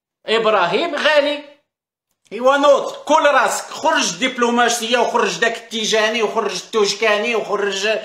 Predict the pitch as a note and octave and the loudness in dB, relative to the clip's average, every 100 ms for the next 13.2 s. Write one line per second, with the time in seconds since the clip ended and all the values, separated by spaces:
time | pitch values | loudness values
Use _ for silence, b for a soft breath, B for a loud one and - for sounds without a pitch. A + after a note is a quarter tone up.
0 | B B G#3+ F#3 A#3 G#3+ G#3 G#3 - B3 | B B -8 -4 -2 0 2 0 0 0
1 | A3 - G#3+ G3 G#3 G#3+ G3 G3+ G3 F#3 | 0 0 -2 0 2 2 2 2 0 0
2 | F#3+ F#3 - F3+ E3+ F3 F3 C#4 C#4 - | -2 -4 -4 -2 -2 -2 -4 -4 -10 -14
3 | _ _ _ _ _ _ _ _ _ _ | _ _ _ _ _ _ _ _ _ _
4 | D#3 F#3+ F#3+ G#3 G#3+ G#3+ G3+ G3+ F#3+ F#3+ | -2 -2 0 -2 0 0 0 2 0 2
5 | B3+ C4 C#4 D#4+ E4+ - - _ - - | 2 4 4 4 2 -2 -10 _ -8 -6
6 | - G3 G3+ F3 - D4 C4 - - A#3+ | -2 -4 -4 -8 -2 0 2 0 0 -2
7 | A3+ - _ _ _ _ - D#3+ G3+ F3 | -2 -8 _ _ _ _ -4 0 0 0
8 | A#3+ A#3 B3 B3 A#3 A#3+ A#3+ A#3+ - - | -2 2 2 2 0 0 0 -2 -6 0
9 | A#3+ B3 - B3 - B3 A#3 A#3+ A#3+ A#3 | 2 2 2 0 0 -2 0 0 0 -2
10 | F3+ A3+ G#3+ C4 D4 - - F#3 G#3+ A3+ | 0 2 2 -2 -4 -6 -10 -4 0 2
11 | A3+ G#3+ A3+ A#3+ A#3 A#3 A3+ - - C4+ | 2 2 2 0 -2 -2 -2 -4 0 0
12 | A#3 A3+ A#3 - A#3 A3 A3+ A3+ G#3+ A#3 | 2 2 0 -2 0 0 0 -2 0 -2
13 | A#3+ A#3 | 0 -2